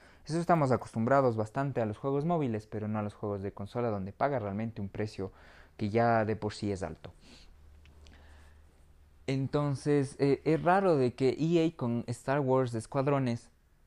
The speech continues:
eh, no se vaya por el valor completo de un juego de salida, de un triple A que cuesta sesenta dólares, sino que de salida va a salir por cuarenta dólares, señores. Entonces, veinte dólares menos del usual,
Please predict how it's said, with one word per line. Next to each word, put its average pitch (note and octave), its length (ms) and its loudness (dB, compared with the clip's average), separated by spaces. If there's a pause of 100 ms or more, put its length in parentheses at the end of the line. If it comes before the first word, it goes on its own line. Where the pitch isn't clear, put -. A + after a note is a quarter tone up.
(800)
eh, B2 380 -2 (920)
no D#3 220 2
se G3+ 120 -6
vaya E3+ 320 4
por B2+ 140 0
el A#2+ 120 4
valor A#2+ 280 0
completo C3+ 400 -2
de C3 80 0
un C3 80 -2
juego C#3+ 380 0
de A2+ 100 -4
salida, C3 480 -2
de A2+ 60 0
un A#2 160 -2
triple C3 280 2
A C3+ 60 4
que A#2 120 -4
cuesta A#2 280 -4
sesenta D3 540 0
dólares, B2 380 4
sino C#3+ 320 -6
que - 280 -4 (100)
de C#3 260 2
salida D#3+ 500 0
va B2+ 80 2
a C#3 40 0
salir C3+ 320 -4
por D#3 300 0
cuarenta A#2 640 -2
dólares, F#2+ 380 -2
señores. - 460 -18
Entonces, A#2 540 -8 (500)
veinte E3+ 360 0
dólares C#3+ 380 0
menos C3+ 280 -2
del A2 120 -2
usual, D#3+ 320 -8